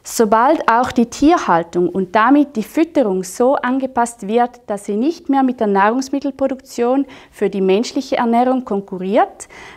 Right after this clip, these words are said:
resultiert das größte Verbesserungspotenzial bei den Umweltwirkungen. Aber die Kosten für die Konsumentinnen und Konsumenten bleiben hoch.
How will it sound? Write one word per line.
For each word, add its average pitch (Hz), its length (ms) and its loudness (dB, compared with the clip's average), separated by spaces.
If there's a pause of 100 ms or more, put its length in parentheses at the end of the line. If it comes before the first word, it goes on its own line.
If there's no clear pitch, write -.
resultiert 233 580 0
das 294 200 -2
größte 208 480 0
Verbesserungspotenzial 190 1500 -4 (100)
bei 180 180 -4
den 196 160 -4
Umweltwirkungen. 170 960 -6 (800)
Aber 254 500 2
die 233 120 -2
Kosten 294 800 2
für 202 220 -2
die 208 100 -2
Konsumentinnen 247 800 2
und 214 160 -2
Konsumenten 202 840 0 (140)
bleiben 180 480 -2
hoch. - 420 -10